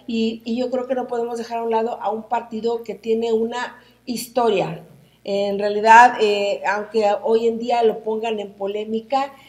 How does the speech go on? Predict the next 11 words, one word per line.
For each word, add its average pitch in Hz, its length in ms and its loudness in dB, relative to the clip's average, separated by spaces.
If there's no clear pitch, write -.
ante 196 520 -2
tantas 220 360 -6
críticas, 262 320 -4
yo 285 80 -4
siempre 285 300 -2
he - 20 0
dicho 247 300 -2
algo 226 280 0
importante, 190 760 -6
a-, 175 280 -4
Adrián, 190 340 0